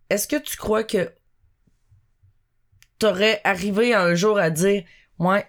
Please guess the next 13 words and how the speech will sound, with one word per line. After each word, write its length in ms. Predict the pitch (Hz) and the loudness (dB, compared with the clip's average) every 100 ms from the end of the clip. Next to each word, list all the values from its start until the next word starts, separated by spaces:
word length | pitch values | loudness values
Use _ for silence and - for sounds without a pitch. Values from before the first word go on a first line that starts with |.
| - | -10
je 140 | - | -6
partage 500 | 208 185 - 233 214 | -4 -4 -2 0 2
ma 140 | 202 | 0
mission 360 | 180 180 - 208 | 0 0 0 2
avec 300 | 196 175 175 | 2 0 0
les 180 | 185 175 | 0 0
gens, 300 | 175 190 208 - - _ | 0 0 -4 -10 -20 _
je 100 | - | -4
fais 220 | - 196 - | 0 0 2
aujourd'hui 580 | 220 226 196 180 220 - | 0 2 0 0 0 2
un 140 | 175 | -2
podcast, 680 | 170 165 160 180 165 190 - - - _ _ | 0 -2 0 0 0 -2 -6 -14 -20 _ _
ou 320 | 254 269 262 | 2 2 2